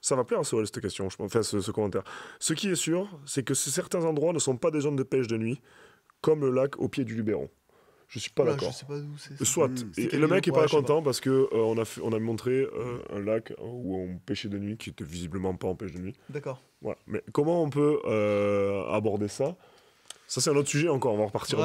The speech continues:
Speaker 1: des
Speaker 2: Ouais.
Speaker 1: relations, on
Speaker 2: Qui
Speaker 1: peut
Speaker 2: aborde
Speaker 1: passer
Speaker 2: la réponse, là ?
Speaker 1: Moi, je pense que Sorel peut le faire.
Speaker 3: Ah ouais, c'était pas, ah ouais, voilà,
Speaker 1: <laughs>
Speaker 3: c'est ma faute,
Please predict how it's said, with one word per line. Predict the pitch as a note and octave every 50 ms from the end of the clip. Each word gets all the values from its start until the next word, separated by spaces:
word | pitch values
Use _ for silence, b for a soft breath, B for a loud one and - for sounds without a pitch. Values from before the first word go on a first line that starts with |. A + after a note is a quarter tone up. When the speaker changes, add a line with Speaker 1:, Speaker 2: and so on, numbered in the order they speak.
| E3 F3
Speaker 1:
des | F3+ F3+
Speaker 2:
Ouais. | F3+ -
Speaker 1:
relations, | - B2+ - C#3 C3+ B2 A#2
on | G#2+
Speaker 2:
Qui | - A2
Speaker 1:
peut | G#3+
Speaker 2:
aborde | G#3 F#3+ G#3+ F#3+ F#3
Speaker 1:
passer | F3 D#3
Speaker 2:
la | D3 C3+ C3
réponse, | C#3 C#3 D#3+ D#3+ - -
là ? | B2 A#2 - _ _ _ _ - - - - B B B B B B B B B B B B B B
Speaker 1:
Moi, | B2 D#3
je | -
pense | - F3 C#3+
que | B2+
Sorel | A2+ B2+ A#2+ G#2
peut | - G2+
le | -
faire. | F2+ F2+ - - - _ _ - _ _ _ -
Speaker 3:
Ah | C#3
ouais, | F3 F#3 D#3+
c'était | - D#3 C#3+ D3 D#3+
pas, | D3+ - D#3 C#3+ -
ah | B2+ C3+
ouais, | C#3 C3
voilà, | - A2 A2 A2+ D3+ E3 F#3 A3 A3+
Speaker 1:
<laughs> |
Speaker 3:
c'est | - C3 B2+ B2
ma | A2+ - C#3+ -
faute, | - E3+ F3